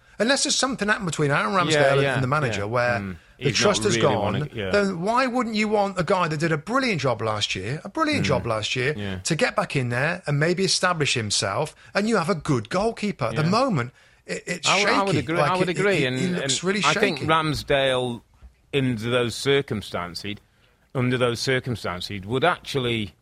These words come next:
Speaker 2: grow into that and think, "Right, here's my chance. Now it's down to me." And he might just get the best of Aaron Ramsdale right on top of his game again, 'cause
Speaker 1: Yep.
Speaker 2: he kind of recognises that this is
Speaker 1: Yep.
Speaker 2: the issue.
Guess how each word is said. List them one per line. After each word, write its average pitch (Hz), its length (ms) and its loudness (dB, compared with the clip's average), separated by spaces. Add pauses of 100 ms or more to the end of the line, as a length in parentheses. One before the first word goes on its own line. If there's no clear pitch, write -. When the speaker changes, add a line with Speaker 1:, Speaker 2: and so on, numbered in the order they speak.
(220)
Speaker 2:
grow 165 360 4
into 117 280 -2
that 90 220 -2
and 110 140 -6
think, 110 260 -2
"Right, 120 180 0
here's 135 180 0
my 131 80 0
chance. 113 460 -4
Now 143 240 2
it's 120 140 -6
down 127 220 2
to 120 60 -6
me." 139 300 0 (520)
And 127 80 -2
he 135 60 2
might 147 240 0
just 139 160 -2
get 131 160 0
the 131 80 -4
best 143 320 2
of 127 100 -2
Aaron 120 180 2
Ramsdale 110 460 0
right 123 160 4
on 113 80 -4
top 117 220 -4
of 113 60 -12
his 113 140 -6
game 135 280 0
again, 98 300 -6
'cause 226 100 0
Speaker 1:
Yep. 254 80 2
Speaker 2:
he 247 60 -6
kind 156 240 0
of 147 100 -2
recognises 143 540 0
that 147 200 0
this 139 200 -2
is 160 80 0
Speaker 1:
Yep. 220 80 2
Speaker 2:
the 170 80 2
issue. 107 300 -2